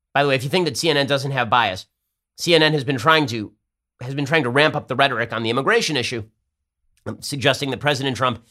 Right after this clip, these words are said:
is uniquely evil when it comes to separating families at the border.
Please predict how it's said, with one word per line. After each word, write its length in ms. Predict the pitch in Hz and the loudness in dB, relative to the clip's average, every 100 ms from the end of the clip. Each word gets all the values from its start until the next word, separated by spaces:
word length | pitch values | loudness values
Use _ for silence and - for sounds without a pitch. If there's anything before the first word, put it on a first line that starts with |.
| _ | _
is 160 | - 135 | -6 0
uniquely 400 | 147 170 - 147 | 2 2 0 -6
evil 460 | 131 147 117 101 - - | -4 -4 -2 -6 -10 -6
when 120 | 123 | -2
it 40 | |
comes 200 | 156 156 | 0 -2
to 80 | 135 | 0
separating 420 | - 151 151 131 | 0 2 2 0
families 540 | 113 127 123 120 113 - | 0 0 2 2 0 -4
at 100 | 110 | -6
the 80 | 110 | -4
border. 440 | 123 170 113 80 | 2 4 4 0